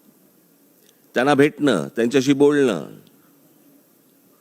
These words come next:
सगळ्याच ठिकाणी काही शहर अध्यक्ष पोहोचू शकत नाही, उपशहर अध्यक्ष पोहोचू शकत नाही, विभाग अध्यक्ष पोहोचू शकत नाही वगैरे वगैरे. अर्थात ते पोहोचतीलच,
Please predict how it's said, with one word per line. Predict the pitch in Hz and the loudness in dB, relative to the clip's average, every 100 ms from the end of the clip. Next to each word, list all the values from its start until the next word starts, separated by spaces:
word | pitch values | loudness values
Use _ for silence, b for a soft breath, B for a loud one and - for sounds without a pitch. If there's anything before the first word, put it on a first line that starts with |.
| _ _ _ _ _ - | _ _ _ _ _ -16
सगळ्याच | - 151 143 175 - | -4 0 2 0 0
ठिकाणी | 156 156 165 | -2 0 2
काही | 165 | 0
शहर | 151 156 156 | 2 2 2
अध्यक्ष | 156 151 156 | 0 -2 0
पोहोचू | 147 139 135 | 0 -2 0
शकत | 143 139 139 | -2 -2 0
नाही, | 143 | 0
उपशहर | 127 135 135 | 0 0 2
अध्यक्ष | 139 135 127 | 0 0 -4
पोहोचू | 135 127 123 | -2 -2 -2
शकत | 117 123 120 | -4 -4 -4
नाही, | 123 135 127 | -2 -2 0
विभाग | 117 123 127 | -2 0 2
अध्यक्ष | 131 123 120 | 0 -2 -4
पोहोचू | 127 117 113 | -4 -6 -6
शकत | 110 113 113 | -6 -6 -6
नाही | 127 123 | -4 0
वगैरे | 117 104 | 0 0
वगैरे. | 92 80 - _ _ _ _ _ _ _ _ _ _ _ _ _ _ _ _ _ _ _ _ _ _ _ - | -2 -4 -8 _ _ _ _ _ _ _ _ _ _ _ _ _ _ _ _ _ _ _ _ _ _ _ -6
अर्थात | 214 165 | -2 0
ते | 160 | 0
पोहोचतीलच, | 151 165 - 226 123 78 - | 0 0 0 0 0 -2 -12